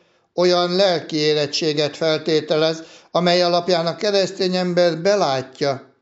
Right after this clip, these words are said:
hogy uralkodni csak mások szolgálata által lehet.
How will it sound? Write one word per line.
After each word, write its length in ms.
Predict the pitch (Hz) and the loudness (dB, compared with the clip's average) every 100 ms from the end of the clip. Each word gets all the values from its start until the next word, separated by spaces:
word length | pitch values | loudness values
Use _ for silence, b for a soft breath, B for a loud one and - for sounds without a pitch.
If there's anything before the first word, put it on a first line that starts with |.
| _ _ _ _ _ _ _ | _ _ _ _ _ _ _
hogy 240 | - 117 - | -10 -8 -2
uralkodni 960 | 156 170 170 175 185 175 175 170 175 - _ _ _ _ - | 0 2 2 0 -2 -2 -2 -8 -10 -16 _ _ _ _ -12
csak 300 | 139 120 - | -10 -10 -4
mások 560 | 143 165 165 185 170 | 0 0 0 -2 -2
szolgálata 1400 | - - 196 190 175 175 156 147 147 143 147 139 135 - - | -4 -2 2 2 2 0 0 0 0 -2 -2 -2 -4 -6 -6
által 760 | 175 170 151 117 135 123 123 | -2 0 -2 -2 -4 -2 -2
lehet. 600 | 127 139 127 120 - _ | -2 -2 -2 -6 -8 _